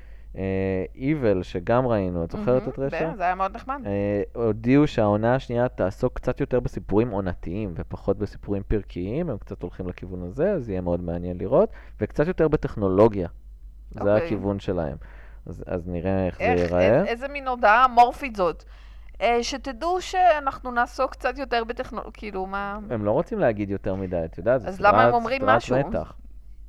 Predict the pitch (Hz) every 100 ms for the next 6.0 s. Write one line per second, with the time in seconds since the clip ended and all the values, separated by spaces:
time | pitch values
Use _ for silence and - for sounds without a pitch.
0 | - - - - - 82 90 101 113 120
1 | 101 110 95 110 87 - - - - -
2 | 147 190 - - 98 101 101 98 98 -
3 | - - - - 104 - 101 117 120 110
4 | 131 139 110 101 - 90 90 87 87 85
5 | - - 98 101 107 98 120 139 156 -